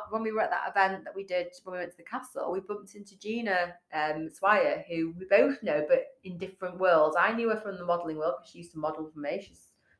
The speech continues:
the most beautiful woman. And you know her from the coaching world, and now 'cause she's now a love coach, not a love coach, self-love coach, sorry.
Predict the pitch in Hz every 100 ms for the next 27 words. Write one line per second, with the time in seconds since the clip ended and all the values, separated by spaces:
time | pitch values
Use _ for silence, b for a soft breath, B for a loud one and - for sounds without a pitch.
0 | _ 165 160 _ 180 170 - - 156 147
1 | 147 151 208 214 B B B - 180 185
2 | 190 220 226 202 185 170 165 - - 170
3 | 160 170 190 190 - 165 156 165 170 -
4 | 170 165 160 170 - 160 160 156 147 156
5 | 233 - 170 147 143 - - 165 - -
6 | 131 - 185 180 165 139 - 123 - 120
7 | 139